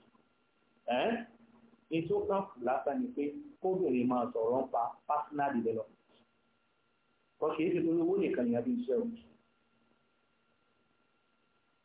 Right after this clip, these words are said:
Kì í ṣe torí owó nìkan. Ẹlòmíì ń ṣiṣẹ́ nítorí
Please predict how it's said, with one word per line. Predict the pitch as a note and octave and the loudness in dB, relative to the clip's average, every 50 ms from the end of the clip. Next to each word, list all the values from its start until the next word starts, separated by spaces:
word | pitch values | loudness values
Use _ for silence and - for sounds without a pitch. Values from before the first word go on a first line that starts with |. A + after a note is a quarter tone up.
| _ _ _ _ _ _ _ _ _ _ _ _ _ _ _ _ | _ _ _ _ _ _ _ _ _ _ _ _ _ _ _ _
Kì | _ - A#2+ | _ -12 -10
í | A#2 | -6
ṣe | B2 B2 | -4 -2
torí | B2 B2+ B2+ | -2 0 0
owó | B2 C3+ D3 | 2 0 0
nìkan. | C#3 - - - - - - _ _ _ _ _ _ _ _ _ _ _ _ _ _ _ _ _ _ _ _ _ _ _ _ _ _ _ _ _ _ _ _ _ _ _ _ _ _ _ _ _ _ _ _ _ _ _ - | 0 -2 -4 -6 -8 -12 -16 _ _ _ _ _ _ _ _ _ _ _ _ _ _ _ _ _ _ _ _ _ _ _ _ _ _ _ _ _ _ _ _ _ _ _ _ _ _ _ _ _ _ _ _ _ _ _ -4
Ẹlòmíì | F3+ F#3 F3 D#3+ E3+ G3+ G#3 | 0 2 2 2 2 2 2
ń | E3+ C#3+ | 2 0
ṣiṣẹ́ | A2+ - - - - D3+ D3 - - - - - - - - - _ _ _ _ - - _ _ _ _ _ _ | 0 -2 -2 0 0 0 0 -2 -4 -8 -10 -12 -14 -18 -20 -20 _ _ _ _ -20 -20 _ _ _ _ _ _
nítorí | - C#3+ D3 D#3 C#3+ - C#3+ C#3 C3+ C#3 C#3 | -4 -2 0 0 -2 0 0 0 2 2 2